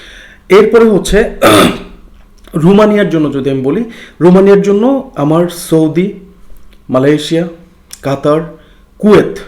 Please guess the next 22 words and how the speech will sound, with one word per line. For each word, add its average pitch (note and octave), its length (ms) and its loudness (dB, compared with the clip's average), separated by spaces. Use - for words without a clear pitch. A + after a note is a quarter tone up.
এবং C#3+ 200 -2
দুবাই E3 400 2
থেকে F3 440 -4
ড্রাইভার D3+ 500 2
লাগবে। B2 340 -4
যাদের D3+ 420 0
এইসব D3+ 320 -4
দেশের D#3+ 300 -6
বৈধ D#3+ 240 2
ড্রাইভিং D3 340 0
লাইসেন্স C#3+ 340 -4
এবং C#3 180 -4
ড্রাইভিং C3+ 300 -2
ভিসা C#3 320 -2
আছে, E3+ 220 -4
তারা C#3+ 160 -2
জমা D3 240 0
দিতে D3 180 -2
পারেন। E3 200 -4
আট D#3+ 220 -4
লাখ E3+ 200 0
টাকা G#3+ 300 0